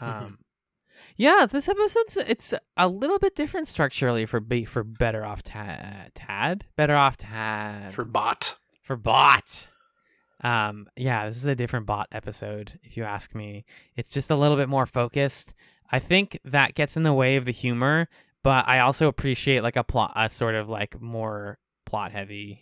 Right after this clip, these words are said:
Speaker 1: if you wanna call it that, episode. It was still
Speaker 2: Mm-hmm.
Speaker 1: funny. Just very different. What'd you think?
Speaker 2: I thought that it was pretty good. I,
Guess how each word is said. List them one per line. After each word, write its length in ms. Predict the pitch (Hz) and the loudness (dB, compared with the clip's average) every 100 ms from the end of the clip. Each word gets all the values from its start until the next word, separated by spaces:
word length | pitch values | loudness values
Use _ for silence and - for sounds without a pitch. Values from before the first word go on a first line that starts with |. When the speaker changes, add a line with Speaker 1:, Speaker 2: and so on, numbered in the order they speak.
| - | -20
Speaker 1:
if 120 | - | -10
you 60 | 110 | -8
wanna 140 | 107 | -8
call 240 | - 98 98 | -8 -10 -8
it 80 | |
that, 240 | 107 98 - | -10 -10 -12
episode. 540 | 101 - - 104 92 - - | -14 -14 -10 -10 -12 -16 -6
It 60 | |
was 100 | 175 | -2
still 140 | - 381 | 2 2
Speaker 2:
Mm-hmm. 60 | |
Speaker 1:
funny. 320 | - 175 95 - _ _ _ _ _ _ _ _ _ | 2 -4 -8 -12 _ _ _ _ _ _ _ _ _
Just 100 | 175 | -4
very 120 | 226 185 | -2 0
different. 300 | 139 80 - _ _ _ _ _ _ _ _ _ _ _ _ _ _ - | -2 -6 -16 _ _ _ _ _ _ _ _ _ _ _ _ _ _ -6
What'd 140 | 175 | -2
you 60 | 196 | 0
think? 260 | 156 - _ _ _ _ _ _ _ _ _ _ _ _ _ _ _ | -2 -4 _ _ _ _ _ _ _ _ _ _ _ _ _ _ _
Speaker 2:
I 880 | 143 131 135 139 143 147 156 160 156 139 | 0 2 4 2 2 2 0 -2 -4 -2
thought 280 | 165 165 | 0 2
that 120 | 196 196 | 2 0
it 120 | 190 | 2
was 480 | 190 185 156 - - _ _ _ _ | 2 2 0 -8 -12 _ _ _ _
pretty 360 | - - 131 120 | -6 4 4 4
good. 440 | 120 117 131 170 143 | 2 2 0 -2 -2
I, 480 | 131 123 123 123 | 2 4 2 0